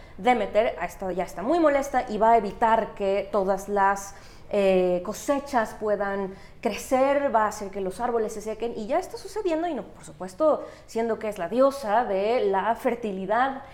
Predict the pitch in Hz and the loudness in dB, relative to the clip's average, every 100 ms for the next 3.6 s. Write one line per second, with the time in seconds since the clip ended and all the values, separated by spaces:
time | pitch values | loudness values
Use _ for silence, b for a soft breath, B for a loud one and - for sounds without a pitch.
0 | B - 233 214 196 202 202 208 247 247 | B -4 0 2 2 0 0 2 2 2
1 | 247 220 214 214 220 240 247 247 247 240 | -2 -4 -2 -2 -2 0 2 0 -4 -10
2 | 185 190 180 180 196 196 269 302 359 370 | -10 -10 -12 -12 -12 -12 -10 -4 -4 -4
3 | 185 175 - - - | -10 -12 -18 -20 -20